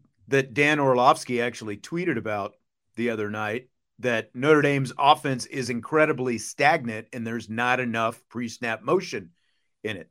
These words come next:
I saw that tweet from Orlovsky, you know, like, after he had, had watched him, I think. I think that was Sunday night maybe, or Monday morning, that he tweeted that, just, just to make your point.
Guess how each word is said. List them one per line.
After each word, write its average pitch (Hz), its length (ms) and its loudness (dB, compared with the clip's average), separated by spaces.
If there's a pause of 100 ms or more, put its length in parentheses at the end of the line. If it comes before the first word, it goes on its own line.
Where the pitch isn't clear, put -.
I 104 80 -4
saw 127 220 0
that 123 220 0
tweet 127 340 -6
from 120 500 -2
Orlovsky, 120 640 4 (480)
you 107 60 -4
know, 110 40 -2
like, 110 200 0
after 113 240 -2
he 123 240 0
had, 113 220 -2 (440)
had 120 100 2
watched 131 400 0
him, 98 200 -4 (100)
I 107 100 -2
think. 101 260 -8
I 95 60 -8
think 127 200 -6
that 120 120 -2
was 113 140 -10
Sunday 131 300 -2
night 117 280 -2
maybe, 135 400 -2 (120)
or 101 100 -10
Monday 123 320 -2
morning, 135 480 -4 (540)
that 127 80 2
he 117 100 -2
tweeted 143 380 -2
that, 147 320 2
just, 120 260 -10
just 143 220 -6 (100)
to 135 80 -2
make 139 220 0
your 117 80 -10
point. 139 260 -2